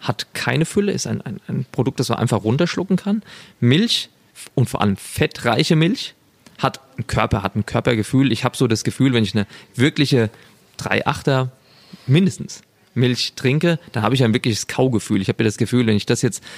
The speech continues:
äh, trinke, das ist ja wirklich ein, ein ganz anderes, ähm, Erlebnis im Mund, als wenn ich Wasser trinken würde. Und ein, ein, äh, Robusta-Kaffee hat immer mehr Öle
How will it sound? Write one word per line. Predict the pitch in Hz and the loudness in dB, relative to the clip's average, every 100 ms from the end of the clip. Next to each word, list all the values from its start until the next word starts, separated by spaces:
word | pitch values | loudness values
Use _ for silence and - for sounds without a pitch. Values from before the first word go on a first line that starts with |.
| - - | -18 -2
äh, | 104 101 | 0 0
trinke, | - 127 139 120 | 0 0 2 0
das | 101 | 0
ist | 127 139 | 0 0
ja | 104 | 0
wirklich | 113 131 - | 0 -2 -2
ein, | 107 110 107 | 0 0 0
ein | 113 - - _ _ _ - | -4 -6 -12 _ _ _ -2
ganz | 123 135 | 0 2
anderes, | 123 127 113 117 - - | 2 2 4 2 0 -2
ähm, | 117 113 113 113 | 0 2 0 -2
Erlebnis | - 110 - 147 131 | 0 0 2 2 2
im | 117 | 2
Mund, | 120 - | 2 0
als | 113 | -2
wenn | 107 | 0
ich | 107 | 0
Wasser | 123 113 110 | 0 0 -4
trinken | 110 76 - | -6 -8 -8
würde. | 65 - - - - - - - - - _ | -10 -12 -18 -20 -20 -20 -20 -20 -20 -20 _
Und | 131 131 131 - | 4 4 2 0
ein, | 113 110 110 110 - | 0 2 2 0 -2
ein, | 110 107 107 104 | 0 2 0 -2
äh, | - 110 | -4 -6
Robusta-Kaffee | - 113 127 262 - 123 107 101 117 160 - | -4 -2 -2 -2 -2 -2 -4 -6 -4 -4 -4
hat | 131 - | -4 2
immer | 170 160 | 4 4
mehr | 120 127 151 - | 4 4 2 2
Öle | 143 139 202 | 2 2 0